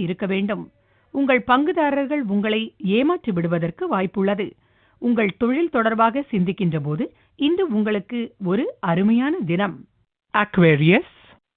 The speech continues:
Speaker 2: health.
Speaker 1: நீங்கள் இன்று வெளியில் பயணம் செல்ல வேண்டியிருந்தால் கவனமாக செல்லவும். வயிற்று நோயால் சிறிது அவதிப்படலாம், எனவே எதை சாப்பிடுகிறீர்கள் என்பதில் எச்சரிக்கையாக இருக்கவும்.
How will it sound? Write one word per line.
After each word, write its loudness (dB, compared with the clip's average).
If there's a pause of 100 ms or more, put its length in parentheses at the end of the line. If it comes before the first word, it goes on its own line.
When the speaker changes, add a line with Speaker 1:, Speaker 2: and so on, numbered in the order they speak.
Speaker 2:
health. 2 (400)
Speaker 1:
நீங்கள் -8 (120)
இன்று -8 (120)
வெளியில் -10
பயணம் -8
செல்ல -10
வேண்டியிருந்தால் -8 (340)
கவனமாக -6 (160)
செல்லவும். -8 (480)
வயிற்று -2
நோயால் -4 (320)
சிறிது -4
அவதிப்படலாம், -8 (300)
எனவே -4 (460)
எதை -4 (140)
சாப்பிடுகிறீர்கள் -4 (120)
என்பதில் -6 (320)
எச்சரிக்கையாக -6 (160)
இருக்கவும். -6